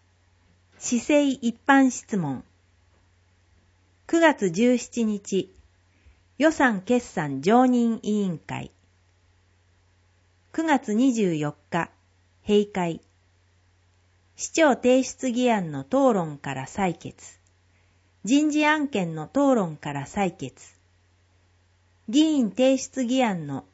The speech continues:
上呈から採決。第四回、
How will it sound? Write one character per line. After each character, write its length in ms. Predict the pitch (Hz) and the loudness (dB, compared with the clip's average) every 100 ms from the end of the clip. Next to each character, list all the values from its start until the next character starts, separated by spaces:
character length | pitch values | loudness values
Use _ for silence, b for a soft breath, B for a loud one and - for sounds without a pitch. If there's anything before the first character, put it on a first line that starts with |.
| _ | _
上 240 | 208 254 | 0 0
呈 280 | 262 254 240 | 0 -2 -2
か 120 | 233 | -2
ら 140 | 196 185 | -4 -4
採 280 | - 190 165 | -4 -4 -4
決。 380 | 131 - - _ _ _ _ _ _ _ _ _ _ _ _ _ _ _ _ _ _ _ _ _ _ _ _ _ _ _ _ _ | -12 -16 -20 _ _ _ _ _ _ _ _ _ _ _ _ _ _ _ _ _ _ _ _ _ _ _ _ _ _ _ _ _
第 320 | - 254 226 170 | 0 2 2 -2
四 220 | 190 185 | -4 -6
回、 340 | - 175 127 | -6 -6 -6